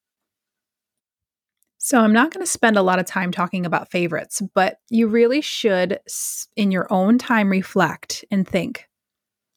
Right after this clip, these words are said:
"What would my students think?" It was interesting when I started teaching sixth grade because the sixth graders would say, "Oh, so-and-so is your favorite." I'm like, "Absolutely not. N-, why would you think that? I don't have favorites."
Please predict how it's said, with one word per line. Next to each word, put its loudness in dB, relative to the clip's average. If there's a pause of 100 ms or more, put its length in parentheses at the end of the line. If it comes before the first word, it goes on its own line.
(160)
"What 0
would -2
my 4
students 0
think?" -14 (500)
It 4
was 4
interesting 2
when 0
I -2
started 0
teaching -2
sixth -6
grade 2
because 0
the -2
sixth -2
graders 2
would -4
say, 0
"Oh, 6
so-and-so 4
is 0
your -6
favorite." -2 (640)
I'm -2
like, -4
"Absolutely 2
not. 0 (360)
N-, -4 (400)
why 4
would 2
you 0
think 0
that? -2
I 2
don't 4
have 0
favorites." -6